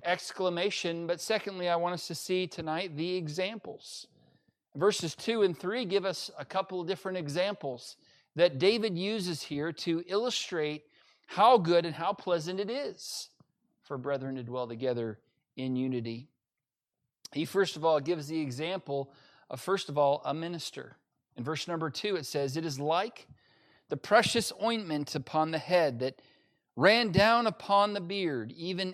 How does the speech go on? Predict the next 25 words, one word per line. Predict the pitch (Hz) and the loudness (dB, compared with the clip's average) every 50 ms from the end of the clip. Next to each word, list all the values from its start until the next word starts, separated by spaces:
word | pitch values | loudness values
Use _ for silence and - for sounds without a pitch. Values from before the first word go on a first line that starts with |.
| - - | -6 -6
Aaron's | 156 170 190 214 220 214 214 202 180 156 131 127 | -2 -2 0 0 0 -2 -2 -2 -4 -4 -4 -6
beard | 117 113 131 127 120 113 113 117 117 120 - _ _ _ _ _ _ _ _ _ - | -6 -4 -4 -2 -2 -2 -2 -4 -6 -10 -12 _ _ _ _ _ _ _ _ _ -6
that | - 139 131 | -6 -6 -4
went | 135 143 175 202 175 151 | 0 0 0 0 0 0
down | 143 175 180 175 170 170 165 | 2 2 2 2 2 0 -4
to | 156 | -6
the | 135 143 | -8 -8
skirts | 139 - - - 151 143 147 135 - - - - - - _ - | -8 -10 -6 -4 -2 -2 -2 -4 -6 -8 -8 -8 -8 -12 _ -10
of | - 127 117 | -8 -8 -6
his | 143 135 123 120 | -6 -6 -6 -6
garments." | 120 131 131 131 127 123 127 135 139 - _ - - - - - - - _ _ _ _ _ _ _ _ _ _ _ _ _ _ _ _ _ _ _ | -4 -4 -2 -2 -4 -6 -8 -10 -10 -14 _ -18 -16 -14 -14 -14 -14 -16 _ _ _ _ _ _ _ _ _ _ _ _ _ _ _ _ _ _ _
And | - 139 180 | -4 0 2
this | 247 240 - | 2 2 2
is | 233 202 190 | 0 2 2
a | 196 | 4
reference | 165 180 196 196 - - 196 190 185 143 - | 6 6 6 4 4 2 -2 -2 -2 4 6
all | 196 214 254 | 8 8 8
the | 240 233 | 8 6
way | 233 214 | 2 2
back | 180 175 180 180 180 175 - - | 4 4 2 2 2 -2 -6 -10
to | - 185 170 | -12 -10 -8
Exodus | 156 151 - - - 160 143 135 - | -8 -8 -8 -10 -10 -10 -10 -10 -10
chapter | - - 165 151 143 - 147 | -4 -2 -2 -2 -2 -4 -6
number | 139 143 139 135 120 | -6 -6 -6 -8 -8
thirty, | - - 165 165 180 170 156 147 143 139 135 | -8 -6 -4 -4 -4 -4 -4 -6 -8 -10 -12